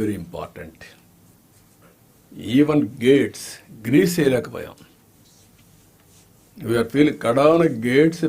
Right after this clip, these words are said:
పెట్టడానికి డబ్బులు ఇవ్వలేకపోయింది గవర్నమెంట్. ఒకసారి గేట్స్ పెట్టిన తర్వాత మళ్ళా కొట్టుకొని పోతే, డబ్బు లేకపోతే ఎవడు రాలేదు. గేట్లు పెట్టడానికి కాంట్రాక్టర్ రాలేదు. అలాంటి దౌర్భాగ్యమైన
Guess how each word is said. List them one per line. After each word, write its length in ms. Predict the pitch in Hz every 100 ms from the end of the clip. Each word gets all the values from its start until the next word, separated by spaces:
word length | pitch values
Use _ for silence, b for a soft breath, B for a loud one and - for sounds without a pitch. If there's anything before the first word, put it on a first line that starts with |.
| 147
పెట్టడానికి 600 | 127 143 143 151 156 147 123
డబ్బులు 280 | 127 147 170
ఇవ్వలేకపోయింది 540 | 165 175 165 156 147 131
గవర్నమెంట్. 500 | 131 135 131 113 113 85
ఒకసారి 500 | 107 110 110 117 123 117 120
గేట్స్ 280 | 135 139 135
పెట్టిన 260 | 123 127 123
తర్వాత 300 | 127 120 117 147 165 - B B -
మళ్ళా 180 | 107 143 147
కొట్టుకొని 380 | 139 - 135 127 123
పోతే, 180 | 127 123 117
డబ్బు 160 | 131 139
లేకపోతే 240 | 135 127 123
ఎవడు 160 | 113 95
రాలేదు. 320 | 113 123 - - _ _ _ _ _ _ _ _ - 113
గేట్లు 300 | 131 139 143
పెట్టడానికి 360 | 131 135 165 165
కాంట్రాక్టర్ 480 | 127 143 131 - 113
రాలేదు. 260 | 87 85 87 - _ _ _ b b b b b -
అలాంటి 300 | 113 123 113 101
దౌర్భాగ్యమైన 600 | 110 117 120 113 113 110